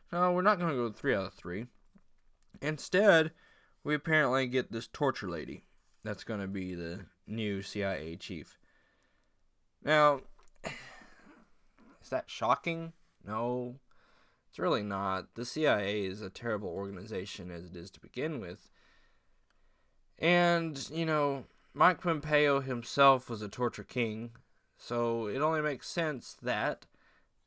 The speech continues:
his replacement would be a torture queen. And of course, with it being a woman, you've got people coming out of the woodworks going,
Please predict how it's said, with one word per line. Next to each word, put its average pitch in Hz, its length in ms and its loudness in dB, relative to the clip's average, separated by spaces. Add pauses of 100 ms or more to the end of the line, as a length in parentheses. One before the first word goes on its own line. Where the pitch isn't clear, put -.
(680)
his 131 300 -2
replacement 139 640 -2
would 143 120 -8
be 139 120 -4
a 151 40 -2
torture - 400 -12
queen. 180 400 -6 (1120)
And 175 140 0
of 170 80 -4
course, 196 640 4 (880)
with - 420 -4 (580)
it 135 180 -6
being 131 280 -2
a 85 100 -6
woman, 135 560 -2 (1400)
you've 170 220 -2
got 165 200 6
people 151 300 -2
coming 135 320 0
out 127 140 4
of 123 60 0
the 113 100 2
woodworks 120 720 0
going, 107 640 -2